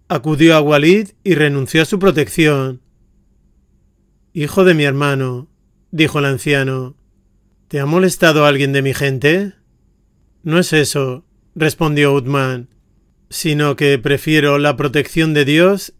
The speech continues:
y no deseo la de nadie aparte de él». Así que fue con Walid a la mezquita y lo eximió públicamente de su protección. Algunos días después sucedió que el poeta Labid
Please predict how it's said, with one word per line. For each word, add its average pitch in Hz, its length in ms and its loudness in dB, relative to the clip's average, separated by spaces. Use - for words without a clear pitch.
y 151 140 -4
no 151 160 0
deseo 170 540 2
la 147 160 4
de 139 120 0
nadie 165 360 4
aparte 151 480 2
de 139 320 2
él». 123 180 -10
Así 165 400 2
que 147 120 -2
fue 165 200 2
con 151 240 -2
Walid 143 400 2
a 170 60 0
la 156 100 2
mezquita 180 720 2
y 175 120 0
lo 151 100 0
eximió 151 560 0
públicamente 160 720 2
de 196 100 4
su 147 140 -4
protección. 135 800 -2
Algunos 156 480 0
días 151 260 2
después 175 720 0
sucedió 147 720 0
que 147 100 0
el 135 100 -2
poeta 143 440 2
Labid 156 400 2